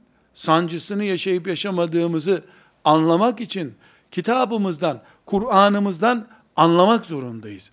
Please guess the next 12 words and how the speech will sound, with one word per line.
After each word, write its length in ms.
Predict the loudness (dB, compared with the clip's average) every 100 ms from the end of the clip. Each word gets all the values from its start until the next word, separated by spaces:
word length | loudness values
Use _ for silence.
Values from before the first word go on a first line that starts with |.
| 0
Anlamamız 580 | 0 2 0 0 -2 -2
gereken 480 | -2 -2 -4 -6
kanunlardan 920 | 0 4 4 2 -4 -2 -2 0 -4 -4
biri 220 | -6 -2
de 160 | -2 0
nedir? 340 | -2 -2 -10 _ _ _ _ _ _ -12
Dünya 360 | -2 2 4 4
hallerini 480 | 2 0 -2 -2
anlayabilmek 720 | -2 0 2 2 0 -2 -4 -4
için 340 | -8 -6 -8 -12 -20 -20 -20 _ -6
Rabbimiz 880 | 4 6 4 -4 -4 -4 -8 -12 -16 _ _ _ _
sadece 920 | -8 4 8 8 4 -2 0 -2 -2